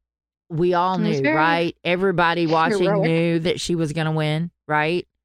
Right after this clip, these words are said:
Speaker 1: Um,
Speaker 2: Um,
Speaker 1: she's Lady
Speaker 2: I
Speaker 1: Luck.
Speaker 2: didn't quite know, I didn't quite know where the story was going. I thought they were gonna win until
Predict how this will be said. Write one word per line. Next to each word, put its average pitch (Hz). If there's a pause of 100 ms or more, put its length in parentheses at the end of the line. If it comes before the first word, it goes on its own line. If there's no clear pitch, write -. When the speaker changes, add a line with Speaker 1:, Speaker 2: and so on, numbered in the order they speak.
(600)
Speaker 1:
Um, 165
Speaker 2:
Um, 392 (560)
Speaker 1:
she's 214
Lady 220
Speaker 2:
I 202
Speaker 1:
Luck. 269
Speaker 2:
didn't 277
quite 269
know, 254
I 220
didn't 302
quite 262
know 233
where 220
the 185
story 208
was 190
going. 196
I 175
thought 175
they 185
were 180
gonna 175
win 180
until 175